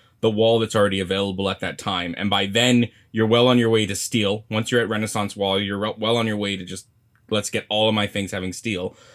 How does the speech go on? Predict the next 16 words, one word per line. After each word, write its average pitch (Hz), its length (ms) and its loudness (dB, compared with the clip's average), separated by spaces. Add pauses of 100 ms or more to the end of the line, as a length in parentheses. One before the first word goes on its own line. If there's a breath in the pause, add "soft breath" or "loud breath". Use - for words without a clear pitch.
(260 soft breath)
Um, 107 680 0 (100)
and, 113 540 0 (100)
uh, 110 380 -4
on 113 160 -2
top 139 300 -4
of 143 100 0
that, 123 300 0 (300 soft breath)
their 113 360 4
leadership 143 640 4
bonus 117 460 2
is, - 420 -8
is 98 280 -4 (580)
kind 151 520 0
of 104 140 -2
really 117 540 2
garbage. 90 760 -2